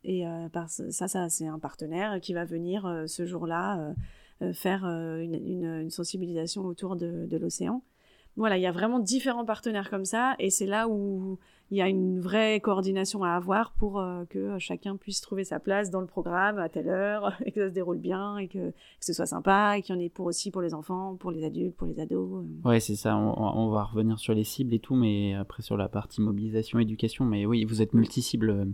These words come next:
Speaker 1: Oui,
Speaker 2: il y a pas
Speaker 1: tout à
Speaker 2: que,
Speaker 1: fait.
Speaker 2: il y a pas que les adultes, euh.
Speaker 1: Ah oui, c'était
Speaker 2: Ouais.
Speaker 1: vraiment cette envie, euh, que, qu'il y ait, euh,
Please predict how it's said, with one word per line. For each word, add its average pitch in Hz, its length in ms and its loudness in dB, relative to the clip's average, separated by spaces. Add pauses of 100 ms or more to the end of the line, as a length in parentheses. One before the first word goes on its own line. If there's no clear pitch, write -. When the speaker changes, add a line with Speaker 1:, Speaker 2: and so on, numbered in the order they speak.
(240)
Speaker 1:
Oui, 269 100 10
Speaker 2:
il 269 60 10
y - 40 8
a - 40 4
pas 117 140 6
Speaker 1:
tout 117 140 0
à 107 40 6
Speaker 2:
que, 101 100 4
Speaker 1:
fait. 95 260 2
Speaker 2:
il 104 80 0
y 107 60 4
a - 20 0
pas 110 120 4
que 117 120 2
les 101 180 6
adultes, 110 380 2
euh. 87 220 -2 (480)
Speaker 1:
Ah 220 100 6
oui, 247 140 8
c'était 214 260 0
Speaker 2:
Ouais. 202 60 0
Speaker 1:
vraiment 208 240 2
cette 208 220 -4
envie, 208 340 0
euh, 196 220 -2
que, 185 320 -6
qu'il 180 240 -2
y 185 60 2
ait, 180 60 0
euh, 165 200 0